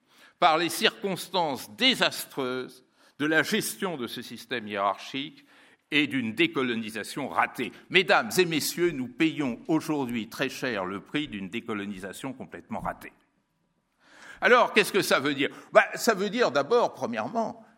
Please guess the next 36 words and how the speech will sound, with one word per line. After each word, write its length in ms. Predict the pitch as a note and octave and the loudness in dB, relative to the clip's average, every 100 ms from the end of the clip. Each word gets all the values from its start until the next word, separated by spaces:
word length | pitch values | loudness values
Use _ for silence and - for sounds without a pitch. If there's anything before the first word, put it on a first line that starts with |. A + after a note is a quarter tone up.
| _ - | _ -4
que 360 | E3+ D#3+ D3+ D3 - _ _ _ _ _ _ _ _ D4+ | 0 2 0 -4 -16 _ _ _ _ _ _ _ _ -14
le 580 | C3 B2 B2+ B2 G#2 F#2+ - _ _ _ _ _ _ _ | -10 -6 -4 -2 -4 -6 -12 _ _ _ _ _ _ _
dix-neuvième 640 | B2 C#3+ - C#3 G#2+ G2+ G#2 | -8 -8 -4 -4 0 -2 -2
siècle, 560 | - F3+ F3+ C#3 - - | -4 0 0 0 -6 -16
qui 160 | - D#3+ | -4 -2
aurait 200 | D3+ D#3 | 0 -2
pu 260 | D#3+ A3+ A#3 | -2 0 2
être 260 | D#3+ - | 2 -2
le 100 | G#2 | -6
moment 400 | F#2 F#2+ G2 F#2+ | -2 -2 -2 -4
de 120 | F2 E2 | -4 -8
réconciliation 1160 | - F#2 - F#2 - F2+ F2 E2+ F2+ - F#2+ | -8 -10 -8 -8 -6 -6 -6 -4 -4 -4 -6
d'un 180 | E2+ E2 | -6 -6
monde 420 | E2+ F2+ F2+ E2 | -6 -6 -6 -10
qui 140 | - E2 | -12 -14
était 160 | D#2+ | -10
en 160 | E2 E2 | -10 -10
train 280 | - F2 F2 | -8 -8 -8
de 120 | D#2+ | -8
s'unifier, 720 | - F2+ E2 D#2+ - F2 E2 | -10 -10 -10 -12 -10 -8 -8
qui 160 | E2 C#3 | -6 -4
aurait 160 | G3 | -4
pu 400 | - A#3 C4+ F#3 - - - | -6 -2 0 0 -4 -14 -14
être 200 | A#2+ C#3+ | -8 -2
le 120 | D3+ | 0
moment 320 | E3+ F3+ G3 | 0 0 0
de 80 | C3+ | -2
constitution 760 | - E3 - F3 F3+ - B3+ | -2 -6 -6 -6 -4 -2 0
d'un 200 | G3+ E3+ | 4 2
vrai 260 | C#3+ D#3+ G3 | 0 -2 0
système, 560 | - E3+ - E3 C3+ A#2+ | 0 -4 -2 0 2 0
sinon 360 | A#2+ D#3 D#3+ | -4 -4 -2
international, 800 | C#3 C#3+ C#3 C3+ - C#3 D#3 C3 | -4 -4 -6 -8 -8 -6 -4 -4
du 120 | G#2+ | -6
moins 220 | G#2+ A#2 | -2 -2
mondial, 500 | G#2+ G2 F2 F#2 D#2 | -2 -6 -8 -8 -8